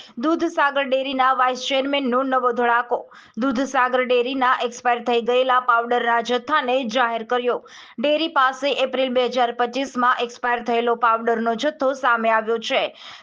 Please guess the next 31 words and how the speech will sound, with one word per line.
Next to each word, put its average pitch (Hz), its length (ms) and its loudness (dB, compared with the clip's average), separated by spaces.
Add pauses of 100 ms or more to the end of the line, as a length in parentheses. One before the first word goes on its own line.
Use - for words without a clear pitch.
ચરાડા 285 460 2
ગામના 254 420 2
ગોડાઉનમાં 247 920 2
આ 233 160 2
એક્સપાયર 294 380 -2
થયેલો 247 360 2
જથ્થો 285 400 0
રાખવામાં 240 580 4
આવ્યો 226 240 0
છે. 240 360 -2 (300)
ડેરી 254 260 0
પાસે 254 440 2
પોતાનો 240 480 0
જથ્થો 233 400 0
છતાં 247 340 0
અમૂલ 254 300 0
પાસેથી 269 560 0
પાવડર 247 440 2
ખરીદવાનું 233 600 0
કારણ 233 380 2
શું, 277 340 -2 (360)
તેવો 262 240 2
સવાલ 240 420 2
કરતા 285 400 2
વાઇસ 240 400 2
ચેરમેન 277 420 0
યોગેશ 233 380 0
પટેલે 269 360 0
જણાવ્યું 233 520 2
હતું 240 220 -2
કે 277 280 0